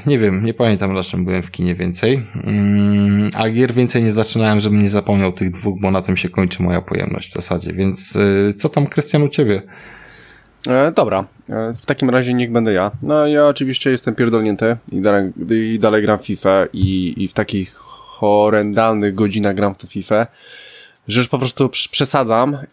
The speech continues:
Speaker 2: i chyba, chyba co-, coś czuję, że w najbliższych cza-, w najbliższy-, w najbliższych dniach zrobię sobie po prostu jakąś przerwę,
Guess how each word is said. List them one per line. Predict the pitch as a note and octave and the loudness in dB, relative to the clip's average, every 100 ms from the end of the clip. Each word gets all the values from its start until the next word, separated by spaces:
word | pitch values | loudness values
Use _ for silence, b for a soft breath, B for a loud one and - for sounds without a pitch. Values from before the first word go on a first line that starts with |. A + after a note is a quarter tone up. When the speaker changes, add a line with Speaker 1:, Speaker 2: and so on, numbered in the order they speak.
| - | -8
Speaker 2:
i | A2 A2+ A#2 A#2 A#2 A2+ - | -4 -2 -2 -2 -4 -6 -8
chyba, | B2 A#2 A2+ G#2+ | -2 2 2 2
chyba | B2 A2+ A2 - | 0 0 0 -2
co-, | B2+ | -6
coś | G#2+ A#2+ - | -2 -2 -2
czuję, | - A2+ G#2 | 0 2 2
że | G#2+ G#2 | 2 2
w | |
najbliższych | G#2 G2+ G2 - - | 0 -2 -4 -8 -4
cza-, | - G#2+ G#2 G#2 G2+ | 0 2 4 4 2
w | - G2 G2 | 0 -2 -2
najbliższy-, | G2+ G#2 A2 A2+ A#2 - A2+ - | 0 2 4 4 2 2 2 0
w | A2 A2+ A#2+ | 2 4 4
najbliższych | B2+ B2+ B2 B2+ | 4 2 0 2
dniach | A2+ A2+ | 2 2
zrobię | A2+ A2 | 2 -2
sobie | A2+ G#2+ G#2 | 0 0 0
po | G#2+ | -2
prostu | A2 - | -6 -4
jakąś | A2 A2+ | -2 -4
przerwę, | - - A#2 G2+ | -2 -2 2 2